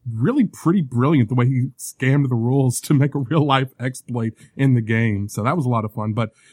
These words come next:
for me, uh, gonna go back a ways and talk about where the, uh,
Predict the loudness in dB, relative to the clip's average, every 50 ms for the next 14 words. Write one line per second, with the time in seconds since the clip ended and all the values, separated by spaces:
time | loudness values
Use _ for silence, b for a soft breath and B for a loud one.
0 | b b _ 2 2 4 4 2 0 -2 0 2 4 4 4 4 4 2 2 0
1 | -4 -10 -8 -4 -2 -2 0 0 0 0 0 2 0 0 0 -2 -6 _ _ _
2 | _ _ _ -12 -12 -12 -12 _ _ _ 0 2 2 2 2 0 -4 _ -2 -2
3 | -2 0 0 0 0 2 2 2 2 2 0 -2 -2 -2 0 0 0 0 0 0
4 | 0 0 0 -2 0 0 0 0 -2 b b b b b b -2 2 2 4 4
5 | 4 2 2 2 0 -2 -4 -6 -12 -18